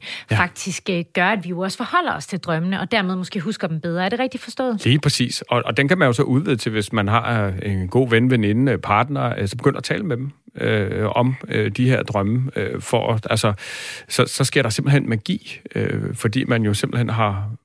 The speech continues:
Speaker 1: vil jeg sige, åbnet op for den kanal. Og i det, man gør det, så vil man jo tit opleve, at drømmene bliver mere detaljerede, de bliver længere, de ændrer sådan lidt karakter. Og det er fordi,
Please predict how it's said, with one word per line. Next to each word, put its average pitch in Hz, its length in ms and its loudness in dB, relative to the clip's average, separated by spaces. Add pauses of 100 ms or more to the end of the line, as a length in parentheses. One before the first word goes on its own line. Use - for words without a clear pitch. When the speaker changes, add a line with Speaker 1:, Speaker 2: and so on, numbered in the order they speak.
Speaker 1:
vil 101 80 0
jeg 107 160 4
sige, - 240 0
åbnet 107 240 0
op - 180 -4
for - 80 -2
den 104 140 0
kanal. 98 380 -4
Og 87 120 -2
i - 20 0
det, 131 140 2
man 139 160 4
gør 143 220 4
det, 143 160 -2
så 127 160 0 (180)
vil 120 100 0
man 95 160 -2
jo 95 180 -2
tit 95 220 -2
opleve, - 420 0
at 92 120 -2
drømmene 98 300 0
bliver 104 160 0
mere 85 200 -2
detaljerede, 120 680 2
de 127 100 -4
bliver 92 180 -2
længere, 143 500 4
de 139 120 -2
ændrer 107 220 2
sådan 101 180 -2
lidt 101 140 0
karakter. - 360 0
Og - 420 -10
det - 60 -4
er - 60 2
fordi, 143 260 -2